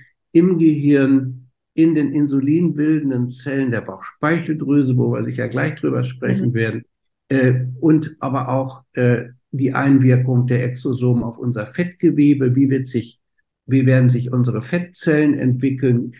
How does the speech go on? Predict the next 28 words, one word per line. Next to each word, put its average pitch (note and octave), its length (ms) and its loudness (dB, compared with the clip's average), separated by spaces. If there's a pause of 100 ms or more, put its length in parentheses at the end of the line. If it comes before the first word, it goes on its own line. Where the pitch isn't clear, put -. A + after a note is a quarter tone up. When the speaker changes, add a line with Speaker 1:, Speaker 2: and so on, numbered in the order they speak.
(180)
Speaker 1:
Haben A#2+ 180 0
wir G#2+ 100 -2
mehr G#2+ 180 -4
braunes E3+ 540 0
Fett C#3 400 -8
oder B2 320 -4
entwickelt B2 440 -4
sich - 220 -10
mehr G#2+ 200 -4
weißes E3 520 -4
Fett? C#3 340 -6
Wir B2 100 -4
wissen, B2+ 220 -4
das - 200 -12
braune A#2 360 -2
ist - 180 -12
das - 180 -14
gesündere, D#3 680 0 (480)
äh, B2 340 0
was A#2+ 220 -6
Energie A#2+ 480 0
verbraucht, C#3 800 -2 (220)
und B2 220 -2
das - 180 -8
weiße A2 300 -4
ist - 140 -10
unser A#2 280 -2
Speicherfett. C3 840 -2